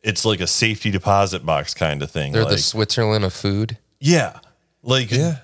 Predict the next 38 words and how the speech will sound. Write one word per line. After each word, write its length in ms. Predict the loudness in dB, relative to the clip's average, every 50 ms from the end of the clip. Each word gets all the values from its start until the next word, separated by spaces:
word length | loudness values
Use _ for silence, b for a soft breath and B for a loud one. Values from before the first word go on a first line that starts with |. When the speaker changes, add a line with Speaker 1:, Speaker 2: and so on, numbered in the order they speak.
| -4 0
Speaker 1:
like, 180 | 2 2 2 0 0
when 200 | 0 2 2 2
the 60 | 0
U 240 | 0 2 2 4 4
S 160 | 4 2 2
sends 320 | 2 2 2 2 0 0
theirs, 400 | 2 2 2 2 0 0 0 0
they, 260 | 2 2 2 2 2
like, 260 | 2 2 0 0 2 4
lock 380 | 4 6 6 6 2 0 -4
the 100 | -6 -2
boxes 600 | 0 2 2 4 2 2 0 -4 -6 -4 0 2
up 200 | 2 2 2 0 -4
and 160 | -4 -2 0
they 120 | 0 -2 -2
keep 320 | -2 -4 -4 -4 -4 -6
the 80 | -8 -8
keys 400 | -4 -2 -2 0 0 0 -2 -2
and 140 | -2 -2
send 300 | 0 2 2 2 2 0
'em. 240 | 0 0 0 -2 -2
So, 540 | -2 -2 0 0 0 0 0 -2 -2 -4 -6
like, 340 | -4 -2 -2 -2 -2 -2 -2
they 100 | -2 -2
just 220 | -2 -2 -2 0
have 180 | 2 0 0 0
to 80 | -4
take 320 | -6 -2 -2 -2 0 0 0
it 60 | 0
on 180 | 0 0 -2 -4
faith 480 | -6 -2 0 0 0 0 -2 -4 -6
that 160 | -6 -6 -4
those 240 | -2 -4 -2 -2 -4
are 80 | -4 -4
seeds 420 | -4 -2 -2 -2 -2 -2 -4 -4
in 120 | -6 -6 -6
those 240 | -6 -6 -8 -4
boxes. 800 | -2 -2 -2 0 -2 -4 -6 -8 -10 -10 -12 -12 -10 -10 -10 -10